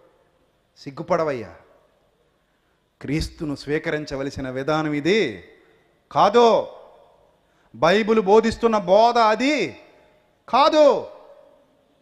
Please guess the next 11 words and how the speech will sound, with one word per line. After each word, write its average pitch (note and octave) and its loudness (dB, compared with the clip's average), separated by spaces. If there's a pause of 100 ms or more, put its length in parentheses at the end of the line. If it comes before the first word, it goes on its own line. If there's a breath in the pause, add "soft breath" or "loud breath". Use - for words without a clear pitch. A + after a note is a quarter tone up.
(520)
నీ B2 -10
హృదయం C#3+ -4
మండిపోవాలి G#3+ 2
దేవుని G#3 0
వాక్యం G3+ -2
వింటుంటే. F#3 -4 (1400)
ఆ G#2 -20
శక్తి, - -8
వాక్యానికున్న E3+ -2
పవర్ A3+ 2
అలాంటిది. C#4 0